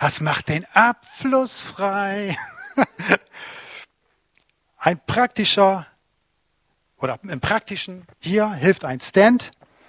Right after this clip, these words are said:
nicht? Der macht den Abfluss frei. Im Geistlichen, ihr Lieben,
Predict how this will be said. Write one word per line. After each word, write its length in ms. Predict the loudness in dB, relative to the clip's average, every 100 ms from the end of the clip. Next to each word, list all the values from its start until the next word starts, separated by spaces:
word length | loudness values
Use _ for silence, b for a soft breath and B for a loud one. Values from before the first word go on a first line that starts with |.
| b b b -6
nicht? 260 | -4 -2
Der 100 | 0
macht 200 | 0 -2
den 80 | -4
Abfluss 400 | -4 -4 -4 -6
frei. 300 | -4 -6 -8 -12
Im 240 | -12 -6
Geistlichen, 760 | -6 -4 -6 -8 -10 -12 -8 -8
ihr 120 | -6
Lieben, 380 | -6 -6 -8